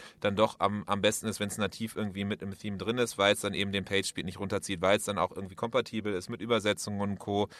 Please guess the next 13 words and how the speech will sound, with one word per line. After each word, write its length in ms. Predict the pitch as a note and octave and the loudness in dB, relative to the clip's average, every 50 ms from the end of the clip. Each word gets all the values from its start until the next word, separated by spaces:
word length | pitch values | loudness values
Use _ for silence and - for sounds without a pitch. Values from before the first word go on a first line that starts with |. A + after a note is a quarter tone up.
| - - - - - | -20 -20 -20 -6 -2
ähm, 460 | F#2 G2+ G2 G2 F#2+ G2 G2+ G#2 - - | 2 2 4 2 2 0 -4 -6 -6 -4
und 340 | F#2 G#2+ G#2+ G#2+ G#2 - - | -4 -2 -2 -2 -4 -6 -6
irgendwie 380 | - G2+ G2+ G2 G2 G#2 G2 | -6 -6 -6 -4 0 2 4
auch, 300 | - G2 G2 G2 - - - - - _ _ - | 6 6 6 4 4 0 -10 -20 -20 _ _ 2
ja, 240 | F#2 F#2+ F#2+ F#2 F#2+ - _ - - | 4 6 6 4 4 -2 _ -18 -10
so, 360 | F2+ F#2 F#2+ F#2+ F#2 F#2 - | -6 -2 -2 0 0 -2 -2
so, 260 | - F#2 F#2+ F#2 F#2 F2+ | -4 -4 -2 -2 -2 -2
so, 360 | F2 F#2+ F#2+ F#2 F#2 F2+ - - | 0 2 2 2 2 0 -2 -2
auch 220 | - F#2 F#2 - - | 2 2 2 2 2
was, 240 | G2+ G2 - - G2+ | -2 -2 0 0 -2
was 140 | G2 F#2+ | -2 0
so, 280 | - G#2 G2 F#2+ F#2 D2 | 0 2 2 2 2 2
äh, 320 | E2 F#2+ F#2+ F#2+ F#2+ - | 2 2 2 2 0 -2